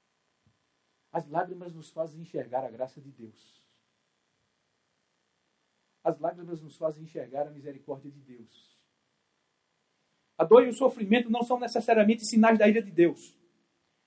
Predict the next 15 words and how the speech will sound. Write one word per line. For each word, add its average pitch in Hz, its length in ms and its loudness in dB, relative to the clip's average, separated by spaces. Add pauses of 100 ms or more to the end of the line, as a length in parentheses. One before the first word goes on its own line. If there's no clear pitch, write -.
(140)
Podem 254 240 6
ser 269 160 -4
exatamente 254 500 2
o 247 60 0
contrário. 190 580 2
Podem 196 220 -8
ser 277 360 2
exatamente 269 480 0
sinais 262 320 0
do 220 120 -10
seu 269 180 4
amor, 226 540 6
do 214 100 -6
seu 302 240 2
cuidado, 196 500 4